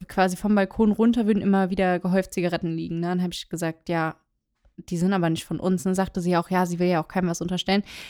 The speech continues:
Es würden da nur jetzt, es wäre jetzt schon öfter vorgekommen, dass da Zigaretten liegen würden. Und, ähm, ob wir das wären." Dann hab ich gesagt: "Nee." Also ich hab im Lebtag da noch keine Kippe runtergeschmissen und ich weiß auch, dass du da keine runterschmeißt.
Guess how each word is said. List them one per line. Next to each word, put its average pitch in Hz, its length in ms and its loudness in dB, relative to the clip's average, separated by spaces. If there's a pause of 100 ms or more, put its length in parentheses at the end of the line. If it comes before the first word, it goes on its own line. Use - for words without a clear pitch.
(260)
Es - 200 -4
würden 240 220 8
da 214 120 6
nur 208 300 6
jetzt, 190 320 -2
es 180 160 -6
wäre 185 120 6
jetzt 185 160 0
schon - 140 -2
öfter 208 220 0
vorgekommen, 196 520 0
dass 185 120 0
da 170 140 -4
Zigaretten 190 480 0
liegen 214 260 2
würden. 208 360 4 (880)
Und, 180 400 4
ähm, 175 500 2 (240)
ob 196 180 2
wir 196 100 4
das 190 200 0
wären." 170 180 2
Dann 170 80 0
hab 170 80 -2
ich - 100 -10
gesagt: 160 280 -6
"Nee." 165 240 0 (600)
Also 170 140 0
ich - 80 0
hab 185 100 0
im 196 140 6
Lebtag 202 440 2
da 185 100 4
noch 185 100 2
keine 190 200 0
Kippe - 260 -8
runtergeschmissen 180 640 -2
und 185 140 0
ich - 80 -12
weiß 185 180 0
auch, - 140 -6
dass 180 180 -4
du 214 100 0
da 196 140 4
keine 190 220 0
runterschmeißt. 180 440 -2